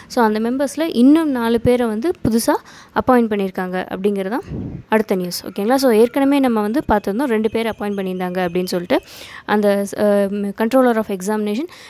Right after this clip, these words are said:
and இன்னொரு போஸ்ட், ரெண்டு போஸ்ட்டுக்கு வந்து ஆள் அப்பாயிண்ட் பண்ணியிருக்க-, ஆ, பண்ணியிருந்தாங்க அப்படின்னு நம்ம போன மாசம் பார்த்தோம்.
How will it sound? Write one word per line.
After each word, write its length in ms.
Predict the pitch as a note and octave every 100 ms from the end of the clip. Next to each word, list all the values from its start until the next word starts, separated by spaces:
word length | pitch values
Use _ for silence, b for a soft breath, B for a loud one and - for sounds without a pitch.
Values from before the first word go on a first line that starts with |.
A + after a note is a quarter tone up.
| B -
and 160 | C4
இன்னொரு 580 | B3+ A3+ A#3 A3+ G#3+ G#3
போஸ்ட், 300 | A3 G#3+ - -
ரெண்டு 220 | A3 A3
போஸ்ட்டுக்கு 340 | G#3 A3 - G#3
வந்து 280 | G3+ D4+
ஆள் 160 | C4+ G#3
அப்பாயிண்ட் 380 | G3+ G#3+ G#3 G3
பண்ணியிருக்க-, 380 | F#3+ - - G#3
ஆ, 200 | G3 F#3 -
பண்ணியிருந்தாங்க 380 | A3 G#3 G3 F#3+
அப்படின்னு 240 | F#3+ G#3 D#4+
நம்ம 220 | C4 G3+
போன 220 | - A3 G#3+
மாசம் 300 | G#3 G#3+ G3
பார்த்தோம். 320 | F3 B3+